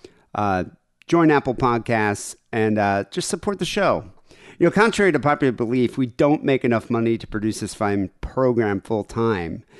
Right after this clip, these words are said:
and we have no choice but to depend en-, entirely on the generosity of our listeners. Hence why I'm asking Kate Rambo to sell her stool.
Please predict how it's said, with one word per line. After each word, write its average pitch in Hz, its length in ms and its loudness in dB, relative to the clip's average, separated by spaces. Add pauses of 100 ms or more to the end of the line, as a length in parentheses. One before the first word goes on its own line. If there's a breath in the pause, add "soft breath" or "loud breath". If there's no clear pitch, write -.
(360 soft breath)
and 120 140 2
we 131 100 4
have 147 180 2
no 147 140 6
choice 139 400 0
but 113 160 -6
to 110 120 -8
depend 110 280 -4
en-, 98 140 -4 (200)
entirely 123 560 -4
on 98 120 0
the 101 60 -2
generosity 95 580 -4
of 85 100 -8
our 87 80 -6
listeners. 85 580 -8 (280 soft breath)
Hence 127 280 0
why 120 140 2
I'm 113 140 0
asking 110 320 -2
Kate 113 200 -4
Rambo 107 360 -4
to 90 100 -8
sell 92 320 -6
her 90 160 -8
stool. - 580 -8